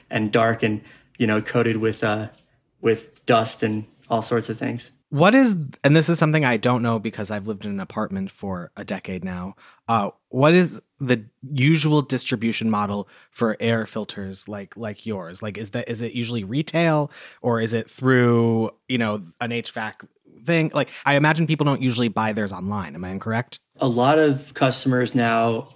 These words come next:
Speaker 1: are starting to move that way. I mean, like, like any category, right? Um, you know, including window A Cs. Like, if you, you know, five years ago, you're like, "Oh, yeah, I just go to Home Depot and I pick up a window A C."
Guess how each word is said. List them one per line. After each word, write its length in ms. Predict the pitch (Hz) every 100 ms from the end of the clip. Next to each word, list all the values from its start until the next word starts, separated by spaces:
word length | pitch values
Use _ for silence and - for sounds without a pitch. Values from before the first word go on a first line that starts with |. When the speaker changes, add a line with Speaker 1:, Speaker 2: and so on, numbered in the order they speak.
| -
Speaker 1:
are 140 | 127 120
starting 440 | - 131 127 123
to 100 | 123
move 220 | 110 113
that 200 | 135 135
way. 180 | 143 156
I 40 | 123
mean, 220 | 113 110
like, 380 | 110 107 - 123
like 240 | 123 -
any 540 | 127 113 120 127 139 - -
category, 640 | - 131 135 135 139 147 143
right? 340 | 131 131 135 - 120
Um, 440 | 117 117 117 113 - - _ _ -
you 100 | 127
know, 120 | 120
including 460 | 120 117 180 185 156
window 260 | 151 147
A 100 | 131
Cs. 380 | 123 156 139 110
Like, 100 | 127
if 140 | 123 135
you, 180 | 135 - - - -
you 80 | 127
know, 100 | 120
five 320 | - 139 127
years 180 | 135 131
ago, 200 | 120 117
you're 160 | 117
like, 100 | 123
"Oh, 120 | 143 165
yeah, 140 | 117
I 80 | 117
just 180 | 123 -
go 120 | 127
to 160 | 110 - _ _ _ -
Home 160 | 139 127
Depot 380 | 131 127 107 110
and 120 | 107
I 120 | 104
pick 320 | 95 - 120
up 80 | 120
a 60 | 117
window 280 | 117 120 113
A 100 | 107
C." 360 | - 120 107